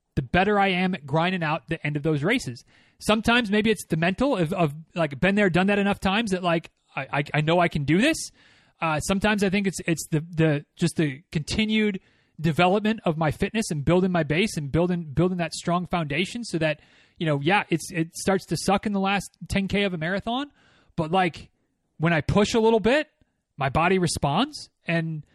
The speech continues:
you know, I'm able to either maintain pace or maybe even pick up a little bit the, the last handful of miles. And so when I see that, then it's like, yeah, this sucks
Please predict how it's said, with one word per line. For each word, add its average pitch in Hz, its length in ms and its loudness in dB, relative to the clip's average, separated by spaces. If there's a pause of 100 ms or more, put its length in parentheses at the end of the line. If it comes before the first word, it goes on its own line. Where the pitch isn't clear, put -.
(220)
you 156 60 -2
know, 156 60 2
I'm 156 100 4
able 190 160 6
to 185 60 2
either 185 180 4
maintain 170 440 0
pace 202 320 -2
or 175 80 -2
maybe 170 200 -2
even 160 200 -6
pick 180 180 -2
up 202 140 -4
a 214 60 -2
little 202 180 2
bit 226 300 0
the, 196 180 2
the 180 100 0
last 190 280 0
handful 208 320 -2
of 196 80 -2
miles. 233 340 -2 (420)
And 185 140 0
so 214 140 4
when 202 120 4
I 180 60 4 (120)
see 247 140 4
that, 208 340 4
then 190 140 0
it's 170 120 -2
like, 151 260 -2 (380)
yeah, 196 140 0
this 151 220 -2
sucks 208 280 0